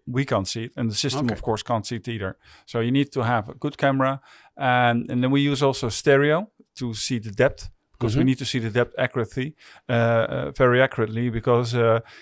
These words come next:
Speaker 1: if it's not accurate, then the robot has to move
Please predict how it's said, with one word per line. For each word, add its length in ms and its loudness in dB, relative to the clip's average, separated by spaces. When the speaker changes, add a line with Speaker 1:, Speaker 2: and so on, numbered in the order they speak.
Speaker 1:
if 220 -6
it's 360 -4
not 220 2
accurate, 380 0
then 180 2
the 100 4
robot 280 2
has 200 -2
to 60 -4
move 180 0